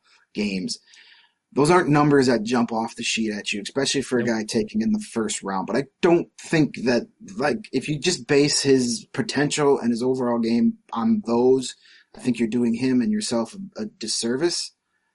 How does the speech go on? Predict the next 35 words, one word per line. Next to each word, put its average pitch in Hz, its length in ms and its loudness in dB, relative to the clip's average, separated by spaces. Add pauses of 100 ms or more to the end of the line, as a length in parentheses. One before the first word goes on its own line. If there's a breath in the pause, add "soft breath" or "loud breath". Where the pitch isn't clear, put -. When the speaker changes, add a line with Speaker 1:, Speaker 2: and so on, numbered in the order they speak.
(320)
Speaker 1:
Um, 101 560 -2
<clears throat> 113 300 -4 (500)
you 147 100 4
know, 120 300 0
as 139 100 2
far 208 260 6
as 147 200 2
dynamic 139 920 4
A 131 60 2
H 147 320 2
L 127 160 2
players, 165 480 0
Jordan 143 320 0
Kyrou 131 360 0
was, 104 300 -4
was 107 180 -8 (540)
more 135 220 2
dynamic 104 540 -4
and 104 100 -6
more 117 200 2
dangerous. 110 640 -6 (640)
Um, 92 460 -8 (240)
he 123 160 2
was 123 160 2
more 147 260 4
creative 135 500 6
with 127 140 0
the 110 80 -4
puck, 110 280 -4
and 117 100 4
that's 123 160 -2
not 127 160 4
a 113 40 2
knock 117 360 2
on, 104 180 -8